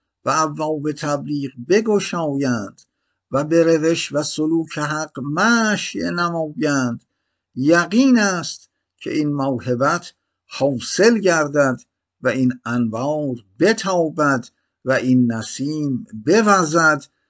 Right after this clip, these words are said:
نور موقدهٔ الهی شعله زند و نفحات جان پرور به مرور آید.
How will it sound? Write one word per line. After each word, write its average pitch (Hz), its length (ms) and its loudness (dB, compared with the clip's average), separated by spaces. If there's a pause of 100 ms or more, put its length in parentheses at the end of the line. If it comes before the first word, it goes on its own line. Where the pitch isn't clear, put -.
(160)
نور 156 500 2
موقدهٔ 160 800 2
الهی 151 680 2
شعله 165 580 4
زند 202 580 0 (400)
و 147 140 0
نفحات 151 680 -6
جان 147 380 -2
پرور 147 560 -2
به 151 200 -2
مرور 196 840 4
آید. 151 580 0